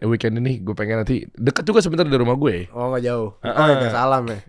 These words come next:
Speaker 1: Nggak salam, sananya lagi sih.
Speaker 2: Heeh.
Speaker 1: Cibubur masuknya. Nah, cuma <clears throat> ya pokoknya ntar gue main-main mampir-mampir.
Speaker 2: Oke,
Speaker 1: Lu buka
Speaker 2: siap.
Speaker 1: tiap hari?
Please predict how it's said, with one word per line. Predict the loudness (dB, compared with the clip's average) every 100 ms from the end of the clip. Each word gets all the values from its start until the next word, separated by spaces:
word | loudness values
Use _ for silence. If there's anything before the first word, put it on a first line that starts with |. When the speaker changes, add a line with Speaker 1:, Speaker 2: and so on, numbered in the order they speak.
| -20
Speaker 1:
Nggak | -10 -6
salam, | -2 0 0
sananya | 0 -2 -2
lagi | -2 -2
sih. | -2 -2
Speaker 2:
Heeh. | -2 -4 -6 -6
Speaker 1:
Cibubur | -2 0 2 2
masuknya. | 2 -2 -4 -6 -8 -12 _ _ _ _ _
Nah, | -14 -12 -10
cuma | -8 -8 -10 _
<clears throat> | 0 0 0 -2
ya | -4 -4
pokoknya | -2 0 2
ntar | 2
gue | 0 -2 -4
main-main | -4 -6 -4
mampir-mampir. | -4 -2 2
Speaker 2:
Oke, | 2 6
Speaker 1:
Lu | 8
buka | 8
Speaker 2:
siap. | 6
Speaker 1:
tiap | 4
hari? | -2